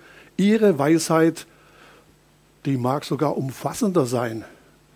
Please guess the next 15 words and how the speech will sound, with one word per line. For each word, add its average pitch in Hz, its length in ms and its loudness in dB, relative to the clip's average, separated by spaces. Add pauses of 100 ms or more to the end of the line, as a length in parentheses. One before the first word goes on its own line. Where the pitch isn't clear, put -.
(140)
viel 175 380 -4
tiefer, 190 580 0
was 147 180 -6
wir 170 100 2
heute 185 220 4
alles 147 300 0
wissen. 208 340 -2 (1500)
Aber 139 140 -4
letztendlich 156 640 -2
ohne 139 160 -2
Jesus 165 720 0 (1300)
ist - 180 -10
das - 220 -8
alles 165 380 -2
Makulatur. 165 840 -2